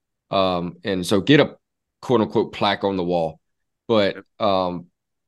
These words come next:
Speaker 1: you know, w-, with, with vital signs, I, you know, I think it's just, again, another way.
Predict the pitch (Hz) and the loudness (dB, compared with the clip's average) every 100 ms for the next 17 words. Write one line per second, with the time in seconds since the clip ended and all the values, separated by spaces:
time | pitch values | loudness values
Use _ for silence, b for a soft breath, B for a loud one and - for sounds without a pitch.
0 | _ 117 104 101 113 107 113 - - 107 | _ -4 -2 2 2 2 0 -2 -2 -2
1 | 104 110 113 104 - 127 120 107 101 104 | 0 0 2 0 0 2 2 0 -4 -8
2 | 104 95 95 104 123 113 104 90 107 101 | -6 -4 -2 -2 -2 -2 -4 -4 -6 -6
3 | - - - _ _ _ 113 107 101 131 | -6 -10 -14 _ _ _ -4 -2 2 4
4 | 139 120 123 123 110 | 4 4 4 4 2